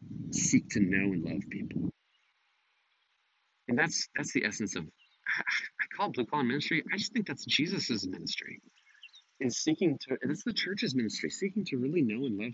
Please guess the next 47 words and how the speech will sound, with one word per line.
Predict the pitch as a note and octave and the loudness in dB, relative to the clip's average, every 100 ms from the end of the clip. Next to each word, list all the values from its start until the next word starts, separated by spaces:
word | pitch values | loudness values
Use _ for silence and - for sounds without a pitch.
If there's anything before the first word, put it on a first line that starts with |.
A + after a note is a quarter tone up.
| - | -4
people. | G2+ - - - _ _ _ _ - - | -4 -6 -16 -20 _ _ _ _ -20 -2
Like, | F#3+ D#3+ - | 0 0 0
I | |
don't | G#3+ F3+ | 2 4
know, | E3+ | 4
I'm | G3 | 2
not | A#3 | 2
a | E3 | 0
pastor. | - C#3+ - G3 F#3+ | -4 -4 -2 -2 0
I, | C#3+ - - | -2 -2 2
like, | D#3 - - - | 2 2 -8 -8
I, | - - _ _ - | -8 -16 _ _ 6
nobody | F#3+ A3+ | 10 10
in | F3+ | 10
my | D#3+ A2+ - | 10 8 6
life | - B2+ D#3 A#2 | 10 10 10 6
has, | G2+ - - | 2 0 -4
you | - G#2+ | 2 4
know, | G2+ F#2+ | 4 2
had | A#2+ | 4
a | G2+ | 6
major | A2+ A#2+ | 6 4
tragedy | - G#2+ - D3 | 6 6 6 4
recently. | C#3+ D3 - E3+ | 4 2 -2 0
How | E3 | 2
do | G#3 | 4
I, | G3 F#3 | 6 6
like, | C#3 C#3+ - - - - | 4 2 0 -20 -14 2
do | D#3+ | 4
this | E3 - | 4 4
blue | A#2+ E3+ | 4 4
collar | F#3+ D3+ | 4 2
ministry | C#3+ - A2+ | 4 4 2
thing? | - D2 - _ _ _ _ - | 0 -4 -8 _ _ _ _ -2
Just | - - - - _ _ C#3+ | 0 0 -4 -14 _ _ 2
get | D3+ - - _ _ _ A2 | 4 4 2 _ _ _ -4
lunch | A#2+ C#3 - - - - | 0 2 2 0 0 -6
or | - - | -8 -8
coffee | G#2+ A2 C3+ | -8 0 2
with | G2 | 2
someone. | G2 G2+ F2+ F2 | 0 -4 -4 0
I | |
know | A#2+ | 4
you | A#2 F#2+ | 4 2
can't | - | -6
right | A2+ | -8
now | G#2 | -10